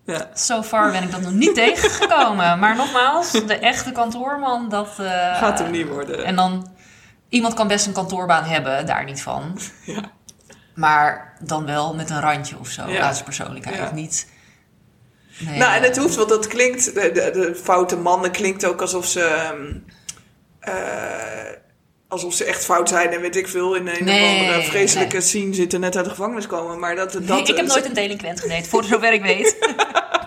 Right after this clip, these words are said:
Speaker 1: Voor zo-, voor zover ze opgewicht hadden.
Speaker 2: Ja.
Speaker 1: Nee, maar je hebt wel altijd, eh, nou,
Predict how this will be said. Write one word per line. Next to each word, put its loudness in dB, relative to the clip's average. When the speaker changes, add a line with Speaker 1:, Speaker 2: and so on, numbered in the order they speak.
Speaker 1:
Voor -10
zo-, -12
voor -2
zover 2
ze 0
opgewicht -2
hadden. 0
Speaker 2:
Ja. -4
Speaker 1:
Nee, 4
maar 4
je 6
hebt 2
wel 4
altijd, 2
eh, 2
nou, 2